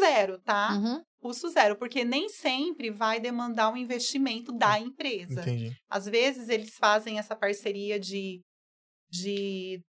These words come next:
Speaker 1: do autocuidado, no caso,
Speaker 2: Uhum.
Speaker 1: né? Que a gente não cobra, nós não podemos cobrar por isso, tá?
Speaker 3: Uhum.
Speaker 1: Já é um protocolo da empresa.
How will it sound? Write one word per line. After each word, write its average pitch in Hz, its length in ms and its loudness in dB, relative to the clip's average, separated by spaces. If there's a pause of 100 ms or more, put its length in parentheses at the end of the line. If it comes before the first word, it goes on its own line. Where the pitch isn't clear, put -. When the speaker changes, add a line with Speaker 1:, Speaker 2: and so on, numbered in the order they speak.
(200)
Speaker 1:
do 214 120 0
autocuidado, 220 840 4
no 190 140 -4
caso, 233 500 4
Speaker 2:
Uhum. 220 60 -2
Speaker 1:
né? 226 280 -2
Que - 140 -4
a 196 60 2
gente 202 260 -4
não 240 180 0
cobra, 233 600 8 (100)
nós 220 240 2
não 254 300 2
podemos 240 380 0
cobrar 226 500 4
por 226 160 -2
isso, 202 400 -2 (180)
tá? 190 220 0
Speaker 3:
Uhum. 202 60 -2
Speaker 1:
Já 202 180 -4
é 196 140 2
um 202 340 -8 (340)
protocolo 220 520 2
da 247 100 -2
empresa. 202 540 -4